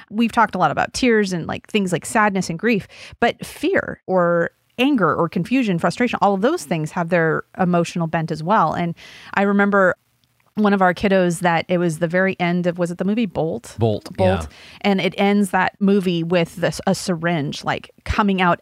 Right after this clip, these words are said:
Speaker 1: at the screen. And I actually think we saw that in three D,
Speaker 2: Yeah, we did.
Speaker 1: which, yeah. And so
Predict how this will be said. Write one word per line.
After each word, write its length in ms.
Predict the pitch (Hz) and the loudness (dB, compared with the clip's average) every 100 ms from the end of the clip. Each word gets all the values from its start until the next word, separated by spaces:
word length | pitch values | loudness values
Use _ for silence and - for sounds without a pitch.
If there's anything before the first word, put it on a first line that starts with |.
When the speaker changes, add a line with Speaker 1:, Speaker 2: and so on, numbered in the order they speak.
| - | 0
Speaker 1:
at 180 | 185 196 | 0 0
the 80 | |
screen. 240 | 185 - 196 | -6 -4 -2
And 100 | 190 | 0
I 40 | |
actually 420 | 185 233 269 - | 0 -2 -2 -2
think 180 | 240 214 | -2 0
we 80 | 202 | 0
saw 260 | - 196 185 | 0 2 2
that 160 | 180 | 2
in 60 | 170 | -2
three 320 | - 170 170 | -4 -2 -2
D, 120 | 160 143 147 | -2 -4 -2
Speaker 2:
Yeah, 120 | 98 | -4
we 100 | 87 | -4
did. 240 | 85 85 82 | -8 -8 -4
Speaker 1:
which, 400 | 208 196 - - - | 0 0 -2 -10 -10
yeah. 380 | - 180 113 - | -2 0 0 0
And 140 | 208 | -2
so 220 | 185 220 | 0 0